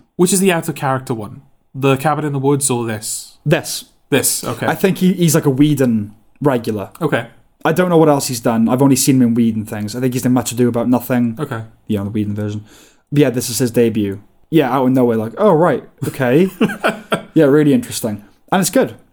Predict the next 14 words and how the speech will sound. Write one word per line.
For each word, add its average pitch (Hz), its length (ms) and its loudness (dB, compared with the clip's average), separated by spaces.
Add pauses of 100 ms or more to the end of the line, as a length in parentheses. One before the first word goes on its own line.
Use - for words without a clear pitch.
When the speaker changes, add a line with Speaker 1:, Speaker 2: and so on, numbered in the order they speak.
Speaker 2:
You 156 100 4
know, 139 100 2
it's, - 360 0
uh, 143 360 4 (320)
like 160 380 2
Belfast, 143 420 -2
doesn't 139 200 2
really 143 180 4
break 135 280 0
the - 100 -2
mold, 143 340 2 (140)
Speaker 1:
Hmm. 127 220 -4 (220)
Speaker 2:
but 160 140 4
it's - 380 -2